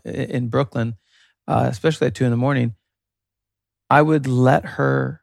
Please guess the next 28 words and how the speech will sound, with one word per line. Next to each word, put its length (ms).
walk 300
to 80
the 100
train 300
station 460
and 100
get 140
on 100
a 60
train 260
and 100
go 100
home 320
all 160
by 160
herself 720
because, 640
well, 260
women 280
can 120
take 200
care 120
of 80
themselves. 500
They 100
don't, 260
uh, 80
like, 180